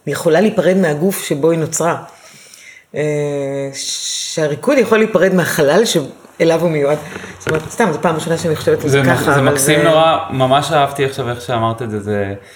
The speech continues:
Speaker 2: זה אפילו נוגע ללב. ואולי באמת מה-, תפס כזה, איזה מהות חמקמקה של כל הדבר הזה,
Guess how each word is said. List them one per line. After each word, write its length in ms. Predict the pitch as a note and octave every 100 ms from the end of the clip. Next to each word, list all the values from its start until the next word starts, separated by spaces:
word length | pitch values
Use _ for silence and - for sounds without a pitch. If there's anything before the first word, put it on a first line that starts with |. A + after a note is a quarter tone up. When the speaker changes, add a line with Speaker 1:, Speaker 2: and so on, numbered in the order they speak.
| - _
Speaker 2:
זה 120 | B2
אפילו 240 | B2+ C#3+ B2
נוגע 340 | A2+ G#2+ A#2+
ללב. 360 | A2+ A2 B2 D#3 - - - - _ -
ואולי 400 | A#2+ A#2+ A#2 A#2+
באמת 280 | B2 B2+ -
מה-, 180 | A#2+ A2+ - B2+ A2+
תפס 320 | A#2+ B2 A#2+
כזה, 200 | - B2+
איזה 140 | A#2 G#2+
מהות 300 | G#2+ G#2+ A2
חמקמקה 640 | B2+ A2+ G#2+ A2 A2 A2+
של 180 | A2+ A2+
כל 140 | G#2+
הדבר 400 | A#2+ A2+ G#2+ A#2+
הזה, 220 | D3+ D3